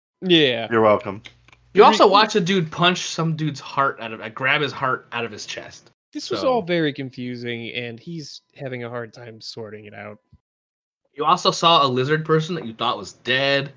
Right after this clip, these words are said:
Speaker 1: Yeah, that was weird
Speaker 3: Like,
Speaker 1: too. Well, it,
Speaker 3: there's
Speaker 1: was it that lizard person, or
Speaker 3: It was
Speaker 1: regardless?
Speaker 3: it was facially, okay, if, if you had to go off just the face, it was the exact same one.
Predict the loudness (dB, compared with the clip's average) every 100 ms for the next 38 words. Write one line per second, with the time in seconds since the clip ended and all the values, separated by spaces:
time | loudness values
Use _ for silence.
0 | -14 -2 0 0 0 -2 -2 -2 0 2
1 | 0 -2 -2 0 0 -4 -4 -2 0 0
2 | 0 -2 -2 -4 -8 -8 -6 -8 -10 -4
3 | 0 0 0 -6 -6 -8 -8 -10 -8 -8
4 | -8 -6 -4 -2 -2 -4 -8 _ -8 0
5 | 6 8 6 4 -2 -6 -10 0 2 4
6 | 4 2 -8 _ _ -6 2 2 2 0
7 | 2 0 -2 -4 -2 -2 -4 -6 -6 0
8 | 0 0 0 0 0 0 -2 -4 -4 0
9 | 2 0 -6 -6 -4 -6 -6 -4 -4 -4
10 | -10 -12 -12 -12 -12 -14 -16 -20